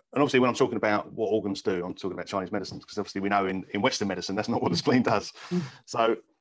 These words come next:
Speaker 1: so the spleen is most affected, um, by, um, damp forming foods and, um, stress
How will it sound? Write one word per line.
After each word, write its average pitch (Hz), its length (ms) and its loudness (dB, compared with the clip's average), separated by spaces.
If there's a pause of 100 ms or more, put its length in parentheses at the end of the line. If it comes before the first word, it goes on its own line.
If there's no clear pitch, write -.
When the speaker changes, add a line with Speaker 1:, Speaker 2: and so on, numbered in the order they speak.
(680)
Speaker 1:
so 127 140 4
the 123 120 0
spleen 165 400 6
is 127 140 4
most 147 340 4
affected, 95 600 -4 (260)
um, 101 500 -2
by, 101 440 0 (280)
um, 98 420 -2
damp 127 220 2
forming 104 380 -2
foods 95 580 -8 (720)
and, 98 420 -4 (280)
um, 92 420 -8
stress - 680 -4